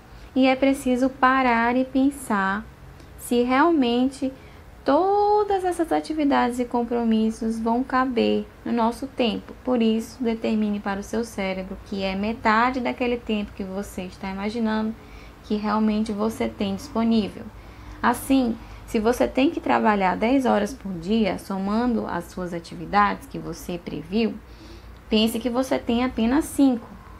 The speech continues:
né? E diminua essas atividades. Isso vai lhe ajudar a delegar, tá certo? E a estipular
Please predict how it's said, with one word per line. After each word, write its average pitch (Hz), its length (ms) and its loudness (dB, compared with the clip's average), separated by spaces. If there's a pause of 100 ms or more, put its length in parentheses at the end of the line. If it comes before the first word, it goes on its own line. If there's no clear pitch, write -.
(140)
né? 190 260 -2
E 226 100 0
diminua 214 640 2
essas 247 260 -2
atividades. 233 880 0 (300)
Isso 294 320 2
vai 233 340 4
lhe 254 60 4
ajudar 226 600 2 (200)
a 247 120 2
delegar, 233 880 2 (560)
tá 165 80 -8
certo? 220 600 -2 (440)
E 247 140 4
a 240 140 6
estipular 254 960 2